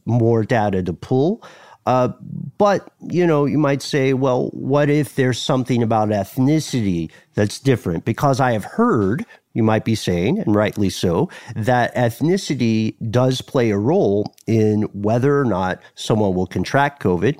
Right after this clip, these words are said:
and whether or not they will die from it or be seriously injured. This is a huge, huge, messy one. In the U S, which is still considered a developed nation, uh, racial minorities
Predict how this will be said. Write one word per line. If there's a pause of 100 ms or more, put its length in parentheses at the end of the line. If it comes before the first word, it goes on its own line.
(120)
and
whether
or
not (160)
they
will
die
from
it
or
be
seriously
injured. (320)
This
is
a
huge,
huge,
messy
one. (260)
In
the
U
S, (500)
which
is
still
considered
a
developed
nation, (760)
uh, (260)
racial
minorities